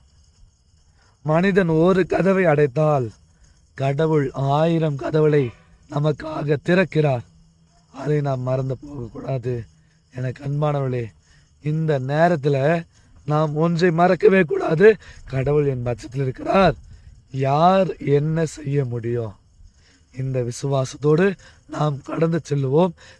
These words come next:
கடவுள் நம் பட்சத்தில், நமக்கு துணையாக நம்மோடு இருக்கிறார்,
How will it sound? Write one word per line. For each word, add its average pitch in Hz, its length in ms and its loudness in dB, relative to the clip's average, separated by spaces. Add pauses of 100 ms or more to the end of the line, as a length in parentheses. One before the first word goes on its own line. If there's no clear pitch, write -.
கடவுள் 160 420 0
நம் 135 240 -4
பட்சத்தில், 160 560 -2 (260)
நமக்கு 151 380 0
துணையாக 156 640 2 (280)
நம்மோடு 156 480 2
இருக்கிறார், 185 500 0